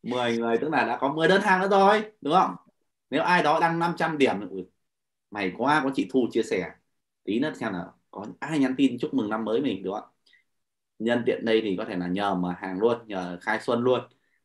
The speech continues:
Thế này có thêm năm trăm điểm nữa là một nghìn. Đó, ngon rồi, đúng không? Rất tuyệt vời, chỉ đơn giản vậy thôi. Đấy, chúng ta hãy ứng dụng những cái gì mà người khác đang làm tốt ở nhà mình nhá.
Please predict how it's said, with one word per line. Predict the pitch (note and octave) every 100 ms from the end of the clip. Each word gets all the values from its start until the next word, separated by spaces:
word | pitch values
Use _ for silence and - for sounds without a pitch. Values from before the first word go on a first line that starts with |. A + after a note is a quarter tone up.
| -
Thế |
này | D#3+ C3+
có | B2+ D#3+
thêm | D#3
năm | D3 C#3+
trăm | D3
điểm | B2 F#2+
nữa |
là | C#3+
một | C#3+
nghìn. | D3+ D#3 D#3+ F3+ - _
Đó, | F#2+ G#2 C3 F#3+ E3+
ngon | D#3 F3+ G3
rồi, | F#3+ F#3+ G3+
đúng | F3
không? | F3+ - - _ _
Rất | G#2+ -
tuyệt | A2+ G2
vời, | G2 F2
chỉ | - A2
đơn | B2+
giản | C3+ G#2
vậy | -
thôi. | C3 B2+ - _ _ -
Đấy, | A2+
chúng | B2
ta | C#3+
hãy | C#3 C#3 E3 - _ _ _
ứng | C3 E3+ F#3+
dụng | F#3+ -
những | C#3 D3
cái | E3+
gì | - A2 G#2 F#2+
mà | F#2+ A#3 A#3+ C#3+ - _ _ _ _ _
người | A2 A2 G#2+
khác | D3 E3+
đang | C#4 B2
làm | G2 -
tốt | G3+ A3 - _ _
ở | G2
nhà | G2+
mình | F#2+ F#2+
nhá. | A#2